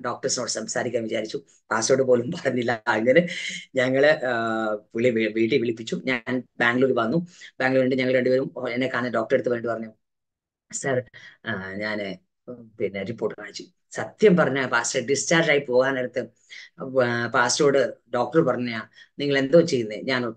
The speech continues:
പ്രീസ്റ്റ് ആണ്." "ഓക്കെ, നിങ്ങളെ കൊണ്ട് ഇതൊക്കെ കഴിയത്തുള്ളൂ, വേറെ ആർക്കും ഇങ്ങനെ ആൾക്കുള്ള ആൾക്കാരെ മാനേജ് ചെയ്യാൻ പറ്റത്തില്ല. പക്ഷേങ്കിൽ നിങ്ങൾ ഇനിയും ഫാമിലി ലൈഫ് ചെയ്യാൻ പറ്റത്തില്ല, നിങ്ങളൊരു ബ്രദർ and സിസ്റ്ററും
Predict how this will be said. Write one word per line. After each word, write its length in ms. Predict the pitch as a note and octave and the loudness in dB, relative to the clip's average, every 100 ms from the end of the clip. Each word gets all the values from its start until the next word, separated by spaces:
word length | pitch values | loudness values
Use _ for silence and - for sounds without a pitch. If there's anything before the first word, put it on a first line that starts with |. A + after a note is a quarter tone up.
| - | -6
പ്രീസ്റ്റ് 340 | A#2 A2 - | -4 -2 -2
ആണ്." 140 | G2+ G2+ | -6 -6
"ഓക്കെ, 200 | B2+ - | -8 -6
നിങ്ങളെ 320 | A#2+ C3+ F3 | -2 4 4
കൊണ്ട് 260 | G3+ G#3 F#3+ | 6 6 6
ഇതൊക്കെ 220 | F3 E3 | 6 4
കഴിയത്തുള്ളൂ, 800 | - C#3 C3+ D3 E3 D#3+ C#3 B2+ | 2 0 0 0 0 2 2 2
വേറെ 160 | C#3 D#3 | 2 4
ആർക്കും 480 | C3+ D#3 E3+ D#3+ C#3+ | 6 6 4 2 0
ഇങ്ങനെ 280 | C#3+ D#3 | -4 0
ആൾക്കുള്ള 540 | D3 C#3+ C#3+ - C#3 C#3 | 2 2 -2 -4 -2 0
ആൾക്കാരെ 540 | B2 B2+ C#3+ C#3 C3 - - - | -2 -2 -4 -4 -6 -10 -20 -8
മാനേജ് 320 | C#3 D3 E3 | 0 2 2
ചെയ്യാൻ 200 | D#3+ C#3 | 0 -4
പറ്റത്തില്ല. 520 | B2 A2+ B2 A#2 G#2 - _ _ | -6 -6 -8 -8 -12 -18 _ _
പക്ഷേങ്കിൽ 380 | C#3+ - D3 C#3+ | -2 0 2 2
നിങ്ങൾ 160 | C#3+ E3 | 4 4
ഇനിയും 520 | D3+ D3 C#3 C#3 C3+ - - - | 2 -2 -4 -4 -4 -10 -8 0
ഫാമിലി 340 | C#3 D#3+ E3+ | 2 6 8
ലൈഫ് 260 | E3 D#3+ D3+ | 6 4 0
ചെയ്യാൻ 300 | - C3 A#2+ | 0 -2 -2
പറ്റത്തില്ല, 600 | B2 B2+ A#2 G#2+ G#2 - | -4 -4 -4 -4 -6 -6
നിങ്ങളൊരു 600 | C3+ C3 C3 B2 B2 B2 - G2+ A#2+ | -6 -2 0 4 4 2 -6 -10 -6
ബ്രദർ 320 | B2 C3+ D#3+ | 0 2 4
and 100 | E3+ | 4
സിസ്റ്ററും 500 | C#3+ C3 - B2+ B2 | 2 -6 -8 -8 -8